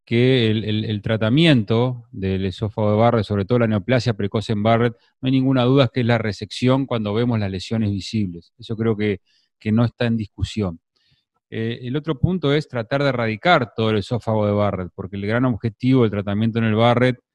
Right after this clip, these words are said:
es, eh, tratar, pero también prevenir. Entonces la idea es, eh, erradicar toda la metaplasia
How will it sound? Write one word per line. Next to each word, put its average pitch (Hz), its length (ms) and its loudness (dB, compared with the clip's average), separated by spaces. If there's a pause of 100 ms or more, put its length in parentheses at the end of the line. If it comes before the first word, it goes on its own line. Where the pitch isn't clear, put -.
(220)
es, 117 400 2
eh, 98 680 -4
tratar, 143 580 2 (460)
pero 107 160 -2
también 113 400 -4
prevenir. 110 640 -2
Entonces 104 340 -10
la 107 80 -8
idea 113 400 -2
es, 113 400 -2
eh, 104 380 -10
erradicar 104 440 -8
toda 123 220 0
la 117 120 0
metaplasia 110 800 -6